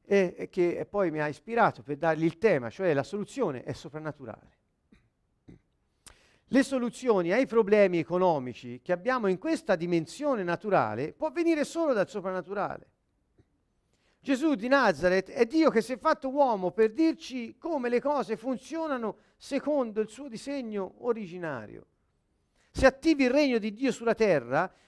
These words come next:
ciò che Dio vuole in cielo viene realizzato sulla terra.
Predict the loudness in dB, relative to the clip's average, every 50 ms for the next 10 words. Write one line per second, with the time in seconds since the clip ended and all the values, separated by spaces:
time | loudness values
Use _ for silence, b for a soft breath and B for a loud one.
0 | b b b 2 2 2 2 0 -6 -6 -6 -4 -4 -2 2 4 4 4 4 2
1 | 2 2 4 6 4 4 4 2 0 0 -2 -4 -8 -8 -8 -2 2 2 4 4
2 | 2 2 0 0 0 -2 -2 -2 -2 -2 -2 -2 -2 0 0 0 0 0 -2 -4
3 | -4 -2 0 0 0 0 -4 -6 -12 -16 -12 -6 -6 -6 -6 -6 -8 -8 -8 -10
4 | -12 -14 -14 -14 -14